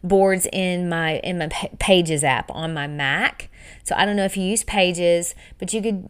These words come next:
I also take just a foam core from <laughs> Walgreens and cut out magazines of pictures. And if you wanna print out on Word, like, your phrases or your body pa-, fat percentage or your weight, print that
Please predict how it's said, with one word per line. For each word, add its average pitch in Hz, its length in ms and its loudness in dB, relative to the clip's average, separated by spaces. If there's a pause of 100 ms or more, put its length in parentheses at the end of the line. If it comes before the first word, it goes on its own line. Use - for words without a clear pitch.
I 208 300 0
also 208 460 2
take 180 480 2
just 175 240 0
a 170 80 -4
foam 208 320 -2
core 208 240 0
from 214 160 -2
<laughs> - 20 2
Walgreens 175 800 0 (260)
and 185 160 -2
cut 226 240 4
out 233 240 2
magazines 202 640 2
of 180 140 -8
pictures. 180 540 -2
And 185 340 -4
if 190 180 -6
you 190 160 -6 (260)
wanna 190 360 0
print 220 480 -4
out 196 280 2
on 170 320 -6
Word, 196 560 4 (220)
like, 165 160 -2
your 180 80 2
phrases 170 1200 0
or 170 320 4
your 170 480 4
body 180 460 2
pa-, 185 220 -6 (100)
fat 156 300 -2
percentage 165 580 -4
or 165 80 0
your 170 240 -4
weight, 190 540 -2 (360)
print 302 400 -4
that 285 280 0